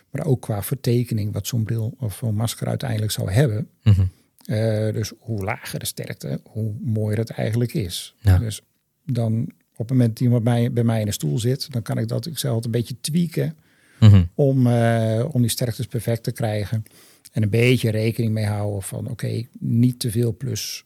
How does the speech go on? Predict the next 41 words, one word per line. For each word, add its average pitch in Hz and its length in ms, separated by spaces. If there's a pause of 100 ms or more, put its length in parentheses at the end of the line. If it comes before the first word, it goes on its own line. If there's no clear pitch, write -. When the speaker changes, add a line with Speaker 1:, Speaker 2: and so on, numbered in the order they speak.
Speaker 1:
geven, 113 440
want 107 120
dat 101 140
vergroot. 127 540 (140)
En 92 160
Speaker 2:
Mhm. 87 100
Speaker 1:
dan 95 160
het 101 140
onder 98 260
water 107 320
vergroot - 320
het 110 140
ook 117 160
nog 98 80
weer. 113 220 (160)
Speaker 2:
Ja. 113 160 (300)
Speaker 1:
Maar 113 300 (500)
dat 117 300
is 113 120
echt 131 280
in 131 220
de, 120 500
in 131 100
de 131 60
marge, 123 400
hoor. 117 240
Dat 127 240
is, 113 300
eh, 113 180
vaak 117 340
meer 117 360
omdat 113 280
ik 104 120
een 113 160
s-, - 180
een 120 100
goede 120 300
afronding 139 600
zoek 160 300
qua 139 200
sterkte. 165 520